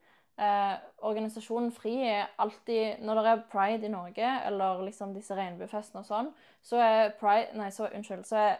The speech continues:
fri enten, eh, medarrangør, arrangør, eller en som har på en måte en stor rolle i liksom gjennomføringen eller arrangementet. Eh, og den politiske plattformen til fri, eh, som er liksom den dominerende organisasjonen eller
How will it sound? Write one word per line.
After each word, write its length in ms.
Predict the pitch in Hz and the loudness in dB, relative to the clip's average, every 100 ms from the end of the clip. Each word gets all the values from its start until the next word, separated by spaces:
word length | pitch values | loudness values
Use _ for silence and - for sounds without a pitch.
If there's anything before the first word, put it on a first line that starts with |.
| - | -4
fri 220 | - 233 254 294 _ _ - | -6 -4 -4 -6 _ _ -4
enten, 440 | 226 208 202 214 214 | -4 -2 -4 -4 -4
eh, 240 | 190 185 | -6 -4
medarrangør, 840 | 208 262 269 262 254 262 247 247 240 | 2 2 4 0 -2 -2 0 0 -2
arrangør, 580 | 196 196 233 254 269 - _ _ - | -6 -6 0 2 2 -2 _ _ 4
eller 260 | 220 214 | 6 6
en 140 | 214 214 | 4 0
som 200 | 226 214 | -6 -4
har 180 | 202 196 | -4 -4
på 60 | 214 | -6
en 60 | |
måte 200 | 175 185 | -6 -8
en 80 | 202 | -12
stor 240 | - 196 196 | -8 -8 -2
rolle 400 | 202 175 165 180 196 | -2 -2 -4 -4 -4
i 200 | 190 196 | -6 -6
liksom 240 | 196 - 185 | -8 -10 -8
gjennomføringen 840 | 170 196 220 190 180 180 175 175 | -8 -8 -8 -6 -6 -8 -12 -10
eller 220 | 175 175 | -8 -4
arrangementet. 960 | 170 - 180 - 185 208 240 175 - _ _ _ - | -4 -6 -10 -10 -8 -6 -6 -8 -14 _ _ _ -2
Eh, 420 | 202 202 202 214 | 0 0 -2 -2
og 440 | 220 226 - - | 2 2 0 -4
den 160 | 226 226 | 0 0
politiske 480 | 233 240 240 247 233 | -2 -4 -6 -8 -10
plattformen 760 | 226 254 - - 226 220 202 208 | -6 -8 -8 -4 -2 -2 -6 -8
til 260 | 196 202 202 - - | -4 -4 -4 -10 -20
fri, 220 | - 233 302 320 _ _ _ _ | -4 -2 -2 -6 _ _ _ _
eh, 520 | 214 214 214 208 208 | -2 0 0 -2 -4
som 220 | 233 226 226 | -6 0 4
er 120 | 226 | 2
liksom 240 | 220 214 | 2 -2
den 160 | 208 208 | 0 -2
dominerende 600 | 208 202 190 208 202 190 | -2 -2 -2 -2 -2 -6
organisasjonen 520 | 196 196 - 196 214 | -8 -10 -8 -6 -4
eller 120 | 196 | -4